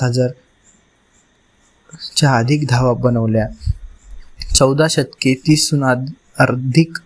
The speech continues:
अर्धशतके. परदेशी पिचवर जेव्हा चेतेश्वर पुजारा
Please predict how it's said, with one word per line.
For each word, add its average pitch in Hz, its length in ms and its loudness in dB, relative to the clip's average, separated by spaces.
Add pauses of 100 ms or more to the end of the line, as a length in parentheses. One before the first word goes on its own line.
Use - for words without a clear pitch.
(180)
अर्धशतके. 123 840 0 (480)
परदेशी 143 460 2
पिचवर 147 500 0 (1400)
जेव्हा 151 160 2
चेतेश्वर 147 520 0 (100)
पुजारा 139 380 0